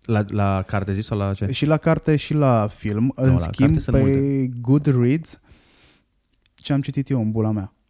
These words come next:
Speaker 2: În schimb, pe Goodreads, uh, în momentul ăsta, patru stele din cinci sau patru și jumătate din cinci. Nu mai știu, una are patru jumate, una
Speaker 1: Da,
Speaker 2: are
Speaker 1: da.
Speaker 2: patru.
Speaker 1: Patru are a doua,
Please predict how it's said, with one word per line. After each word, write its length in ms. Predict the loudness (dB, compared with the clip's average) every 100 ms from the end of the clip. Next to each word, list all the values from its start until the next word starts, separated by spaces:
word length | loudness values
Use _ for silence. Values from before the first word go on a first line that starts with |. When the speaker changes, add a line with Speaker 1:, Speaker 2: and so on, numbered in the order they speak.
| _ _
Speaker 2:
În 200 | -4 -2
schimb, 300 | 0 0 0
pe 100 | 0
Goodreads, 720 | 2 2 4 2 0 -4 -12
uh, 380 | -10 -4 -2 -2 -2
în 140 | 0
momentul 600 | 0 0 -2 -2 -4 -4
ăsta, 680 | -6 -8 -8 -4 -4 -6 -10 _ _ -20 -20 _ _ _ _ _ _ _ _
patru 260 | -4 -4 -8
stele 300 | -4 -2 0
din 160 | -2
cinci 460 | -4 -6 -4 -4 -8
sau 160 | -8 -6
patru 260 | -6 -6
și 120 | -8
jumătate 480 | -4 -4 -4 -4 -4
din 200 | -6 -6
cinci. 380 | -6 -6 -6 -6
Nu 60 | -6
mai 100 | -4
știu, 220 | -4 -2
una 240 | -2 -4 -6
are 240 | -6 -4 -2
patru 280 | -4 -2
jumate, 360 | -4 0 -2 0
una 100 | 2
Speaker 1:
Da, 60 | 4
Speaker 2:
are 100 | 2
Speaker 1:
da. 60 |
Speaker 2:
patru. 360 | 0 -4 -8 -12 _ _
Speaker 1:
Patru 240 | 0 2
are 180 | 0 0
a 60 | -2
doua, 180 | -4